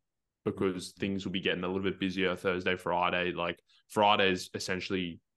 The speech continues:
just gonna be a prep day 'cause there's so much to get done, tanning, athlete meetings, all that. So I figure let's get a little bit of the sightseeing out of the way tomorrow, um, get a good training session in and a good gym,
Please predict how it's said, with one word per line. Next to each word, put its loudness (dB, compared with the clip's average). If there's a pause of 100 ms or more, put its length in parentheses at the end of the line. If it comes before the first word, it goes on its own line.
(100)
just -2
gonna -4
be -4 (460)
a 2
prep -2
day 2
'cause -4
there's -2
so -2
much -6
to -6
get -4
done, -4
tanning, -4
athlete -2
meetings, -4
all -4
that. -4
So -2 (400)
I -4
figure 4
let's 0
get 2
a 2
little 2
bit 0
of 0
the -6
sightseeing -2
out 2
of 0
the 0
way 2
tomorrow, 4 (460)
um, 0
get 4
a 2
good 0
training -2
session -2
in -2
and -2
a -8
good 0
gym, -2